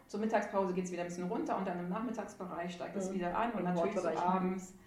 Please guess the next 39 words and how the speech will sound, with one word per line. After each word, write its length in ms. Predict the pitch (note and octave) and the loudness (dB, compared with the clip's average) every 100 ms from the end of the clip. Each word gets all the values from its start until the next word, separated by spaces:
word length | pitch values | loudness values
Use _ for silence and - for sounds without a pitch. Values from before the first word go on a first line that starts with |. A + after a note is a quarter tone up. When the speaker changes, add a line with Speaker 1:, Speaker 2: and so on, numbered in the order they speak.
| - | -14
Speaker 2:
Okay. 320 | G3+ - C#4+ | -10 -4 0
Speaker 1:
Genau, 280 | B3+ F#3 E3+ | 4 6 6
oder 140 | F3 | 4
wenn 80 | F3+ | 2
sie 60 | F3+ | -2
es 120 | F3+ | -2
zu 80 | F#3+ | 0
Hause 220 | F3 F3+ F#3 | 2 2 0
für 80 | |
die 80 | F#3 | -2
Hausaufgaben 480 | A3+ A#3+ G#3 G#3 G#3 | 0 2 4 6 4
Speaker 2:
Mhm. 60 | G#3 | 2
Speaker 1:
brauchen 240 | F#3+ F#3+ | 2 2
oder 180 | G3 G3+ | 2 0
natürlich 240 | F#3 F3+ | 0 0
auch 100 | - | -2
für 100 | - | -2
die 100 | E3+ | -6
Freizeit. 640 | F3 F3 G#3 A#3+ - A3 A3+ - - | -6 0 2 2 2 2 2 -6 -2
Am 160 | G3+ | 2
Wochenende 420 | G#3+ A#3 F#3+ G3+ | 4 4 4 2
sind 160 | F#3+ F#3+ | 2 0
die 80 | - | 0
Zeiten 280 | G3+ - F#3 | 2 2 2
so 80 | |
ein 60 | F3+ | 2
bisschen 280 | F#3 F3+ F3+ | 2 2 0
verschoben, 640 | F3 - F3 E3 D#3+ C#3+ | 0 -2 0 0 0 2
ne? 200 | G3+ G#3 C#4 | 4 4 2
Speaker 2:
Mhm. 20 | G#3+ | -2
Speaker 1:
So, 400 | D#3 D3 D3 F3+ - - | -2 0 0 -4 -12 -6
ja, 140 | F3 D#3 F3+ - - - - - - | -4 -4 -6 -14 -20 -20 -20 -20 -16
genau. 460 | - F3 D#3+ D#3 D#3+ F3 - - - - - - - | -10 -8 -8 -10 -12 -16 -20 -20 -20 -20 -20 -20 -8
Speaker 2:
Ähm, 800 | F3 F3 F3 F3 F3 F3 F3 F3 - - - - - - - - - - - - - G3+ | -2 0 2 2 2 2 0 -2 -8 -20 -20 -20 -20 -20 -20 -20 -20 -20 -20 -16 -10 -4
guter 240 | G#3+ A#3+ | 2 2
Punkt, 340 | - G3+ - - - - | 6 6 6 0 -10 -8
diese, 360 | F3 F3+ F#3 F3+ | -4 -2 -2 -2
diese 300 | F#3 F3+ - | -4 -4 -4
Auswertung. 460 | F3 F3+ E3 D3+ | -4 -4 -6 -6